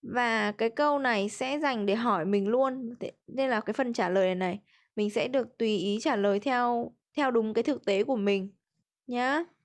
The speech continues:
Thì không cần viết câu trả lời ra cho cô cũng được. Chỉ cần viết câu hỏi vào phần chat box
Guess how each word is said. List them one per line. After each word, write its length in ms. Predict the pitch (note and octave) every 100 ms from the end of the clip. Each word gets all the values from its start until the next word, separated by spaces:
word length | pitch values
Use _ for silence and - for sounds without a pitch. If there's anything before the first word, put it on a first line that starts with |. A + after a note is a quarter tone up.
| _ - - _
Thì 120 | -
không 240 | B3 D#4+ D4+
cần 160 | C4
viết 160 | A#3 D#4
câu 120 | D#4
trả 140 | C#4+ G3
lời 200 | G3 G3
ra 140 | A#3+
cho 120 | C#4+
cô 180 | C4+ C4
cũng 240 | C4 -
được. 260 | C#4 B3 G3+ - - _ _
Chỉ 180 | B3
cần 180 | G#3 G#3+
viết 200 | A3 D#4
câu 140 | D4 D4
hỏi 240 | D4 C#4+
vào 80 | C#4+
phần 200 | D#4 D4+
chat 180 | C#4+ C#4+
box 160 | D#4